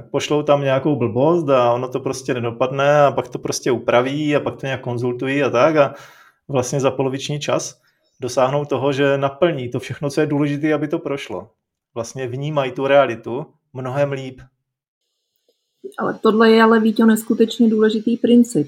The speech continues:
Speaker 2: jo? Jenom si představte dva žebříčky vedle sebe, jeden má ty žbrdlinky kousek od sebe a prostě lezeš a, a konáš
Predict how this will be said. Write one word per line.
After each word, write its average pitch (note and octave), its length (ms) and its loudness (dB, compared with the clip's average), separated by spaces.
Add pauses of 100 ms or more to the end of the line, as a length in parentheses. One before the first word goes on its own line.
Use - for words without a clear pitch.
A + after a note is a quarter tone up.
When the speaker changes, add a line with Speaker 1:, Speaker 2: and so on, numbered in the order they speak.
Speaker 2:
jo? D#3 180 2
Jenom G#3 200 2
si G#3+ 120 -2
představte G#3+ 840 0
dva G3+ 240 2
žebříčky G#3 600 2
vedle G3+ 300 6
sebe, G#3+ 540 4
jeden G#3 260 4
má G3 160 2
ty G#3 140 0
žbrdlinky G3 560 0
kousek G3 400 2
od F#3+ 160 -2
sebe G#3 340 2
a G#3 60 2
prostě G3 420 -4
lezeš G#3+ 480 2 (260)
a, F3 160 -2
a F3 500 -2 (720)
konáš F#3+ 400 0